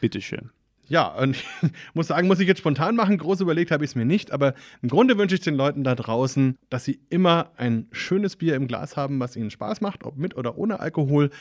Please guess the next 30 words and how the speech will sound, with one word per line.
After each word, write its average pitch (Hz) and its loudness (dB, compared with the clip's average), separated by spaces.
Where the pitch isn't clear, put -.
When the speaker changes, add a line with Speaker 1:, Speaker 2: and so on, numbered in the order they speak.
Speaker 2:
dass 131 0
sie 127 2
lernen, 160 2
wertzuschätzen, 147 0
was 120 -6
dahinter 151 0
steckt, 143 -4
wer 131 0
dahinter 143 2
steckt. - -6
Und 123 2
da 120 4
gehört 127 4
letzten 127 0
Endes 123 2
sowohl 113 0
der 139 4
Mensch 123 2
dazu, 120 -4
als 117 -4
auch - 2
das - -4
Unternehmen, 110 0
als 113 -6
auch 110 -6
die - -6
Natur 120 -4
und 113 0
die 110 -8
Umwelt. 120 2